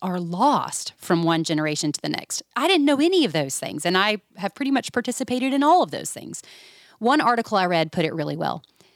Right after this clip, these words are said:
Many of our sacred rites come down to us from the ancient Romans, whose heathen customs were preserved by the Christian community and given a new meaning.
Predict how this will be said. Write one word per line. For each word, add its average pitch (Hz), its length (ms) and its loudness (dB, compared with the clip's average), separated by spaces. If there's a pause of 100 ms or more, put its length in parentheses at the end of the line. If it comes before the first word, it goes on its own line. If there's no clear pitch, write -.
(180)
Many 220 360 4
of 214 100 2
our 208 160 4
sacred 196 480 -2
rites 156 440 -4
come 202 320 -2
down 175 320 0
to 160 180 -2
us 156 160 -2
from 170 160 -2
the 165 100 -2
ancient 160 300 -2
Romans, 156 460 0 (260)
whose 196 220 -2
heathen 269 380 2
customs 180 520 -2
were 170 240 0
preserved 165 1120 -2 (320)
by 170 120 0
the 165 100 0
Christian 165 420 -4
community 147 600 -2 (200)
and 170 160 -2
given 160 320 0
a 165 100 -4
new 156 180 2
meaning. 151 400 -4